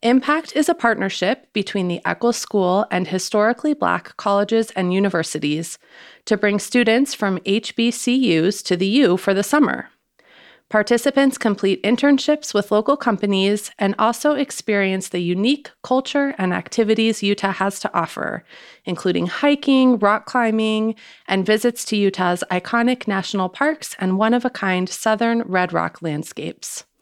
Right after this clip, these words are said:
The goal of the program is to expose participants to new experiences and show them the difference they can make in places they didn't expect.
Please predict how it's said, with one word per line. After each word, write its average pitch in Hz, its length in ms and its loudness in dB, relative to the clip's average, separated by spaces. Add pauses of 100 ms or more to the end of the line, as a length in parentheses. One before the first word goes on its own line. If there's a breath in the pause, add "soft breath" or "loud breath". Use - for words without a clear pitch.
(580 loud breath)
The 233 80 2
goal 285 260 4
of 311 120 0
the 220 80 -2
program 185 580 0
is 208 220 -4
to 196 120 -2
expose 190 480 -2
participants 214 840 -2
to - 120 -6
new 185 280 2
experiences 175 1160 -2
and 170 180 -2
show 185 220 -2
them 240 480 2
the 202 100 0
difference 220 400 0
they 277 140 0
can 277 200 2
make 175 360 -2 (280 soft breath)
in 196 140 0
places 214 480 2
they 160 140 2
didn't 185 360 0
expect. - 760 -8